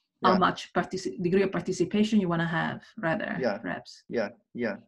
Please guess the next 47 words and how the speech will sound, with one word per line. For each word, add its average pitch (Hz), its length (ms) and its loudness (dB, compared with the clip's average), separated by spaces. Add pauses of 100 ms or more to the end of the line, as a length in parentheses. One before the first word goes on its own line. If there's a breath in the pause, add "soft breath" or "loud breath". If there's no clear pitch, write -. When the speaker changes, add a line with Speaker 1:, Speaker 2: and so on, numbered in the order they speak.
Speaker 2:
yeah. - 120 -14 (340)
Speaker 1:
Um, 175 380 -2
and 190 140 4
then 190 80 8
Speaker 2:
Or 185 40 10
Speaker 1:
I 160 120 8
wonder 185 240 6
Speaker 2:
alternatively, 175 340 2
I 165 120 2
can, 160 280 -6
one 160 180 0
can 160 220 -6
so 151 300 -12 (100)
think 160 160 -10
about, 139 280 2
like, 127 140 -2
I 127 100 4
don't 127 120 -6
know, 117 120 -4
like, 104 200 -2 (440)
maybe, 110 340 -6 (560)
you 101 80 -12
know, 98 180 -6
half 147 220 6
of 135 220 2
the, 113 260 -2 (680)
uh, 101 460 -6 (100)
you - 80 -10
know, 95 180 -8 (960)
solvers 143 800 4
participate 127 380 0
in 120 120 -12
contest 120 440 -6
one 175 160 2
and 135 100 2
half 131 200 4
of 120 160 -4
the, 113 260 0 (180)
uh, 104 220 -6 (200)
solvers 120 300 0
participate 120 380 -2
in 117 80 -8
contest 110 600 -4
two, 107 160 0
something 110 340 -2
like 98 200 -2
that. - 160 -6